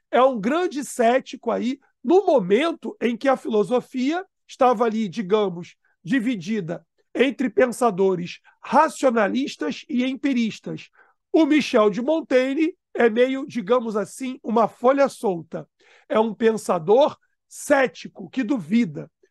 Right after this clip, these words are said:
Ele vai escrever os seus ensaios e ele vai colocar em questão o fato do eurocentrismo. Será que o europeu é realmente melhor do que os outros? Mas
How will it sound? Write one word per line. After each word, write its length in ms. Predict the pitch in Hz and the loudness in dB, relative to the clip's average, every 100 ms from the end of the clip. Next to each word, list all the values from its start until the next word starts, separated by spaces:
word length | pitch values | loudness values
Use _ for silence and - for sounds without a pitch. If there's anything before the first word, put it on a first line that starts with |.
| _ | _
Ele 460 | - 220 247 320 359 _ | 4 8 8 6 2 _
vai 200 | - 226 | 0 0
escrever 680 | 233 - 220 196 175 269 285 _ - | 0 -2 -2 0 0 0 -2 _ -8
os 160 | 226 - | -6 -4
seus 420 | 254 262 285 - - | 2 2 2 -8 -4
ensaios 960 | 339 403 - 254 254 269 165 160 - _ | -4 -4 -8 0 0 0 -6 -16 -20 _
e 140 | 339 294 | -2 4
ele 240 | 233 247 | 4 2
vai 260 | 196 214 226 _ _ _ | 0 0 0 _ _ _
colocar 680 | - 339 403 349 - 240 220 | 0 4 4 2 0 0 0
em 140 | 220 247 | 0 -6
questão 640 | 294 302 - - 226 247 - | -8 -8 -6 0 0 0 -2
o 120 | 339 | -4
fato 640 | 330 - 220 226 - 285 - _ _ | -2 0 2 0 -2 -12 -12 _ _
do 240 | 202 285 - | -4 -4 0
eurocentrismo. 1200 | 262 320 339 294 277 - 240 - 240 226 165 151 _ | 2 2 0 -2 -6 -8 -10 -8 -6 -6 -8 -14 _
Será 300 | - 480 494 | -2 0 0
que 100 | - | -2
o 80 | 277 | 2
europeu 640 | 254 220 - 220 220 165 - _ - | 2 2 -4 -2 0 -2 -8 _ -2
é 140 | 226 | 0
realmente 800 | 202 262 392 294 175 254 247 - | 2 0 -2 -4 -6 -8 -8 -10
melhor 440 | 190 196 175 196 170 | -4 -4 -2 -6 -8
do 120 | 170 | -14
que 120 | - | -12
os 180 | 175 139 | -12 -10
outros? 520 | 302 349 - 165 - _ _ _ - | -12 -12 -16 -20 -20 _ _ _ 0
Mas 420 | 214 233 277 | 2 4 2